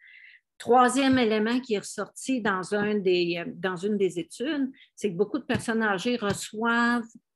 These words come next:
des soins à domicile, soit de la part de coopératives d'entraide qui viennent pour le bain, le ménage, ou d'inter-, de professionnels de la santé. Comment ces gens, le, le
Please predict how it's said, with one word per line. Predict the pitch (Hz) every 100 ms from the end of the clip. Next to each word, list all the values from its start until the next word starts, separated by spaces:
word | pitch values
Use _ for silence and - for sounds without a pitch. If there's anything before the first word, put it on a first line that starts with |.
| -
des | 196
soins | - 226
à |
domicile, | 214 190 175 - 196 170 175 175 _ _ _ _ _ _ _
soit | - - 202
de | 214
la | 180
part | 202 202
de | 202 175
coopératives | 190 180 175 170 196 175
d'entraide | 190 160 - 175 180 185 185
qui | - 180
viennent | 156 170 190 185 175
pour | 175
le | 170 165
bain, | 147 175 180 175
le | 165
ménage, | 160 156 165 180 202 214 - _ -
ou | 262 277
d'inter-, | 220 190 196 185 -
de | 175
professionnels | 180 180 170 175 185 190
de | 180
la | 175
santé. | - 170 - 175 160 - _ - - - _
Comment | - 226 226 247 285
ces | 285 - 214 185
gens, | 185 208 -
le, | 208 208 202 196 180 -
le | 202 190 180